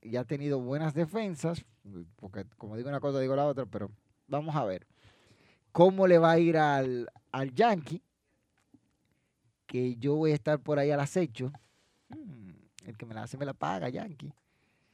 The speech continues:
Y veamos lo que va a pasar entre los chicos de la calle y el posible regre-, regreso de The Beat Mode. A ver si ellos dos sacan la casta y dejan de estar hablando.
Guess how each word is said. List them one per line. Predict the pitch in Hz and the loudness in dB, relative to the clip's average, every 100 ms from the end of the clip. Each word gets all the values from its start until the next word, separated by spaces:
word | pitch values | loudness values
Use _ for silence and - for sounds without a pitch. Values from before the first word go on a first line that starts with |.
| _ _ _ _ _ | _ _ _ _ _
Y | 139 139 | -4 2
veamos | 139 151 175 151 156 | 2 2 2 -2 -2
lo | 147 151 | 0 0
que | 127 143 | 2 0
va | 143 160 170 | 2 2 2
a | 156 151 | 2 0
pasar | 147 135 - 180 160 131 123 - _ _ _ _ _ _ _ _ _ | -2 -6 -2 2 2 2 -2 -10 _ _ _ _ _ _ _ _ _
entre | 143 143 139 120 135 | -4 -4 -6 -4 0
los | 135 127 | 2 0
chicos | - 226 202 | -2 -4 -2
de | 175 | 0
la | 170 | 0
calle | 156 185 151 120 127 - _ | 2 2 2 0 -6 -8 _
y | 147 | 0
el | 139 | 0
posible | 117 123 147 160 165 | -2 -4 -2 2 4
regre-, | 151 151 160 156 | 4 4 2 0
regreso | 135 123 135 151 - 131 | -2 -2 0 0 -2 -4
de | 123 | -4
The | 117 | -2
Beat | 139 120 | -2 -2
Mode. | 139 127 110 107 _ _ _ _ _ _ _ _ _ | -4 -4 -6 -12 _ _ _ _ _ _ _ _ _
A | - | -10
ver | 110 117 | -6 -6
si | 127 | -4
ellos | 131 117 | -4 -2
dos | 135 127 98 _ _ _ _ | -2 -4 -6 _ _ _ _
sacan | _ 127 135 135 | _ -10 -8 -8
la | 120 | -6
casta | 139 131 117 117 127 _ _ _ _ _ - | -4 -4 -6 -16 -18 _ _ _ _ _ -8
y | |
dejan | 113 123 | -4 -4
de | 120 | -4
estar | 113 | -6
hablando. | 120 113 107 107 | -4 -4 -8 -12